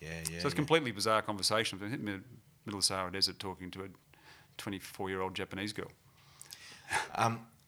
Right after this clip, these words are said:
Speaker 1: do you think you could do this? Uh, I mean, you need,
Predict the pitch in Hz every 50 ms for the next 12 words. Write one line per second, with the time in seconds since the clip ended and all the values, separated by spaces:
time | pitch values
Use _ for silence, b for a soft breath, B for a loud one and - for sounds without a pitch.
0 | - _ - - - 151 175 175 240 233 220 226 208 214 165 135 170 156 160 143
1 | 143 131 - - - - - - - - - B B B B B B B B B
2 | B B B B B _ - - - - _ _ - - - - - 123 117 117
3 | 113 107 98 B B B B - - 123 127 127 123 123 123 123 123 120 123 117
4 | 101 92